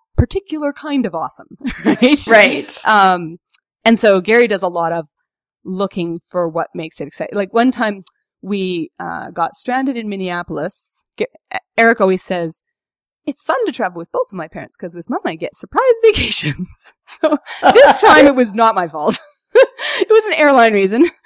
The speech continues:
Speaker 1: So we're stranded in Minneapolis. I'm calling Gary. I'm like, "I'm sorry, I've got these two little kids."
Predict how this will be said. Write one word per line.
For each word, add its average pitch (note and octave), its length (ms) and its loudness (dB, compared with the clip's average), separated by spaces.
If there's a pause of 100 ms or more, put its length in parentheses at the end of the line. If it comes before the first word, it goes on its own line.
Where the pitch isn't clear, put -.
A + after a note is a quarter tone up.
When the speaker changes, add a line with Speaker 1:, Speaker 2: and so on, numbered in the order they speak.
(320)
Speaker 1:
So F4 140 -2
we're D#4+ 120 2
stranded G4+ 400 2
in C4+ 120 0
Minneapolis. G#3 480 -4
I'm G3 120 -8
calling G3 320 -2
Gary. F3 160 0
I'm E3+ 80 -10
like, D#3+ 160 -10
"I'm D#3+ 120 -8
sorry, E3 280 -6
I've D#3 100 -10
got - 100 -14
these - 140 -16
two A#3+ 180 -6
little G3+ 160 -8
kids." F3+ 320 -6